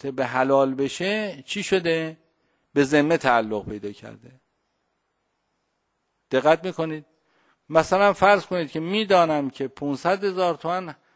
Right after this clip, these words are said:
این پونصد هزار تومن حرامه، پونصد هزار تومن هم که حرام هست، اصلاً مخلوط با چیزی هم نشده، من اینو می‌خورمش.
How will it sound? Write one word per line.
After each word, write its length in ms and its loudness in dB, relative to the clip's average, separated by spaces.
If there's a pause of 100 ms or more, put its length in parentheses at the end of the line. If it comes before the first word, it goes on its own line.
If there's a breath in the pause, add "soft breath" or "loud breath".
(160)
این 120 -14
پونصد 380 -10
هزار 280 -8
تومن 360 -12
حرامه، 560 0 (1160)
پونصد 380 -6
هزار 260 -6
تومن 200 -10
هم 140 -12
که 140 -10
حرام 420 -6
هست، 420 -6 (460)
اصلاً 320 -4 (240)
مخلوط 560 -2
با 140 -6
چیزی 320 -12
هم 180 -6
نشده، 460 -10 (840)
من 200 -6
اینو 200 -12
می‌خورمش. 520 -8